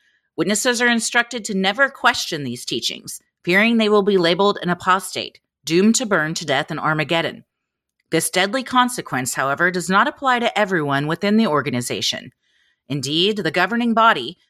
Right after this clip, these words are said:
using the justification that they are the mouthpiece of God, continue to make changes to the J W doctrine that are expected to be accepted and celebrated rather than punished. One such change involves the so-called one hundred and forty-four thousand anointed ones,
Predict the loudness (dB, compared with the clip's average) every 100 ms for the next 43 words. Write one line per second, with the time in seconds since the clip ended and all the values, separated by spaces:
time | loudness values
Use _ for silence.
0 | _ -2 -2 2 2 2 0 -2 -4 -12
1 | -8 -6 -4 -2 -2 -2 0 0 0 0
2 | 0 -2 -6 -8 -6 -6 0 2 2 -4
3 | _ _ _ _ -6 -4 0 2 2 2
4 | 0 -2 -2 -2 -2 -2 -2 -2 -2 0
5 | 0 0 0 0 -2 -2 0 2 2 0
6 | -12 -14 _ _ _ -4 0 0 -2 -4
7 | -4 -4 -8 -8 -2 0 0 -2 -6 -2
8 | -2 -2 -6 -6 -4 -4 0 0 0 0
9 | -4 -4 -8 -10 _ _ -4 -2 0 -4
10 | -4 -6 -2 -2 -2 -4 -6 -8 _ _
11 | _ _ _ _ _ _ _ _ _ _
12 | _ _ _ -20 _ _ 0 0 2 0
13 | 0 -2 0 2 2 2 2 4 4 0
14 | -8 -6 0 0 2 2 4 2 2 2
15 | 2 -2 -2 -2 -2 0 2 2 2 0
16 | 2 2 2 0 -4 -2 0 0 0 -2
17 | -4 -4 -4 -12